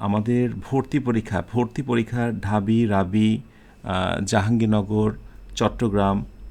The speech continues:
এগুলোতে প্রায় more than দুই হাজারের বেশি স্টুডেন্ট চান্স পেয়েছে। তো এর ভিতরে কিছু মন্তব্য এসেছিল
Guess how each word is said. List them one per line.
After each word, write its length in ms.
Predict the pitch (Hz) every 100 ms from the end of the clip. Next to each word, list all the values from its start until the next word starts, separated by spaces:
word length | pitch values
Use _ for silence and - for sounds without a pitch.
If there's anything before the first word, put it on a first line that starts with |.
| -
এগুলোতে 640 | 135 135 170 170 110 101 107 -
প্রায় 320 | 110 98 107
more 320 | 104 120 143 120
than 280 | 113 104 131 202 113
দুই 300 | 98 135 190
হাজারের 440 | 139 151 147 139
বেশি 280 | 120 117 123
স্টুডেন্ট 380 | - 117 110 104
চান্স 240 | 95 90
পেয়েছে। 360 | - 90 - - - - - - -
তো 60 | 147
এর 120 | 151
ভিতরে 380 | 156 165 156 147
কিছু 280 | - -
মন্তব্য 400 | 127 104 110 123
এসেছিল 500 | 117 117 107 123 107